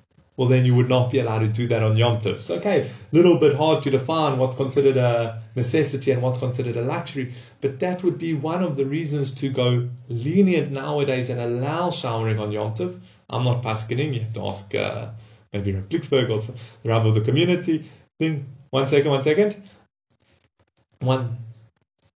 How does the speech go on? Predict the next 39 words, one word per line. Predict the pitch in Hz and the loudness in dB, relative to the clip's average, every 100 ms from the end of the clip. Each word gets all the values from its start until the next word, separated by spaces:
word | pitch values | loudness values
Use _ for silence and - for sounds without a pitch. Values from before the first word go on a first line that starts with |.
| _ _ - | _ _ 0
Yeah, | 156 | 0
so | 139 139 | 4 2
one | 143 143 | 2 2
second. | 151 147 185 - - - | 0 0 -4 -6 -16 -4
Yeah, | 165 156 | -2 0
so | 127 | 2
in | 139 - | 0 0
Eastern | 220 202 185 147 | -4 -2 -2 0
is, | 131 - | 0 0
or | 139 | 2
what | 139 156 | 2 2
about | 143 135 | 0 -2
nowadays | 131 147 185 165 139 123 | -2 0 0 2 2 2
where | 127 - - | 0 0 -2
ev-, | 170 160 139 | -2 -2 -4
I | 127 123 123 | -4 -4 -8
don't | 120 123 117 | -6 -4 -2
want | 113 | -4
to | 123 | -6
say | 175 | -6
everyone, | 165 143 - - - | -2 -4 -6 -14 -12
a | - | -2
lot | 120 147 165 | 2 4 4
of | 147 | 2
our | 139 143 139 | 2 0 0
community | 131 151 180 165 - 131 | 2 4 4 4 2 2
would | 135 160 - | 6 4 4
shower | - 175 165 160 143 127 120 - - - | -2 -2 0 2 4 2 -2 -8 -18 -4
every | 175 170 143 139 | 2 2 4 0
single | - 160 139 131 | 2 4 6 6
day. | 175 160 139 147 - - | 4 0 -2 -4 -14 -16
It's | - | -6
not | 160 | -2
a | 127 | 0
luxury | 107 117 143 - 151 120 107 | 0 0 0 -2 -2 -2 -4
to | 104 | -6
have | 107 101 | -4 -4
a | |
shower. | 98 - 101 98 - | -6 -6 -4 -6 -8